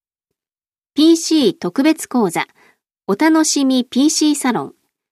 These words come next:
対象は区内在住在勤在学で、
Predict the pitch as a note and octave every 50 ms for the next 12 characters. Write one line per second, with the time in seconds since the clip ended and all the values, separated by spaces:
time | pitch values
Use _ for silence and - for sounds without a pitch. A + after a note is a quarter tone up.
0 | _ _ _ _ _ _ _ - C#4+ D4 C#4 - C#4 C4 B3+ B3 B3 B3 - E4
1 | E4 E4+ E4 D4 B3 G#3 G3 - A3 A3 A3 G#3 G3+ G#3 G#3 G3+ G3+ F#3 - G#3+
2 | G#3+ A3+ G#3+ - - G#3+ G#3+ G#3 F#3+ G3+ G#3+ A3+ A#3 A#3+ A#3 B3 - G#3 A3 G#3+
3 | G#3+